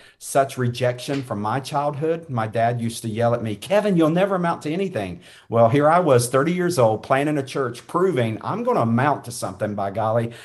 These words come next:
And, and I was driving everyone crazy. And if they resisted me, I felt personally attacked. I felt rejected. And I made them the enemy, as you just talked about, how we make each other the enemy.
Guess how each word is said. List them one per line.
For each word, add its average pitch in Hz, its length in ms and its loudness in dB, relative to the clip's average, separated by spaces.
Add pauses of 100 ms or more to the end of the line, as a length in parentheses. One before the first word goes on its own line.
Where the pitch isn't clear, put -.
(140)
And, 120 380 2 (200)
and 117 240 0
I 135 160 0
was 139 180 -2
driving 123 360 4
everyone 135 500 0
crazy. 143 500 -4
And 120 80 -2
if 120 140 -6
they 165 240 -2
resisted 139 720 -4
me, 202 320 -2
I 123 120 -6
felt 123 560 -2
personally 123 640 -4
attacked. 123 540 -2 (200)
I 113 120 -2
felt 120 280 2
rejected. 123 680 -2 (180)
And 120 240 -2
I 139 140 2
made 160 340 4
them 147 240 6
the 143 180 4
enemy, 95 520 -2
as 120 240 0
you 143 100 0
just 131 240 -4
talked 135 260 0
about, 151 520 -4
how 139 140 2
we 123 120 0
make 123 260 0
each 127 200 -4
other 127 200 0
the 123 160 -2
enemy. 151 380 -4